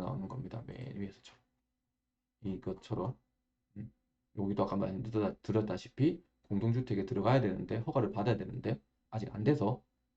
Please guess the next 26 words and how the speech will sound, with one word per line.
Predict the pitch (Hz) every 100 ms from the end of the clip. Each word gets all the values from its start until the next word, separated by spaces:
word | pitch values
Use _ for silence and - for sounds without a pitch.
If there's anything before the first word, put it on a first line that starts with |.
| _
조건부 | - 107 113 117
허가 | 120
받고 | 98 - - 170 202 - _ _
이제 | 127 92
바로 | - 95
한 | 95 139
달 | 110 -
이내 | 98 107 107 - _ _ _
정식 | - 101 117
허가 | 123 -
받으시면 | 101 98 - 104
돼서 | 90 - 107 - _ -
했는데, | 92 92 92 95 95 _ _ _ _ _ _ _ _ _ - -
만약에 | 131 151
장비가 | 98 104 190
없으면 | 131 - 104 120 151 143
"장비 | 123 98 101
어떻게 | 104 120
하겠다? | 98 95 - - _ _ _ _
인원이 | 123 170 269
없으면 | 104 113 139 -
어떻게 | - - - 131
하겠다?"라는 | - - 104 104
거 | 92
쓰는 | - 123 110
건데, | 92 98 101